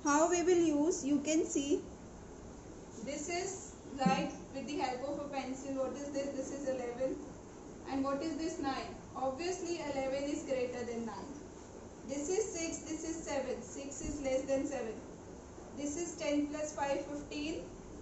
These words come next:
twenty-five, and this is fifteen. Twenty-five is greater.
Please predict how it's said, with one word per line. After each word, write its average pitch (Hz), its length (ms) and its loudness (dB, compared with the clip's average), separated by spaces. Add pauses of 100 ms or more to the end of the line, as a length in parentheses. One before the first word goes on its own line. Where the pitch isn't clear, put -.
(680)
twenty-five, 294 760 2 (480)
and 269 180 2
this 285 220 -2
is 311 100 -4
fifteen. 269 520 -4 (160)
Twenty-five 262 640 -2
is 269 120 -6
greater. 220 440 -4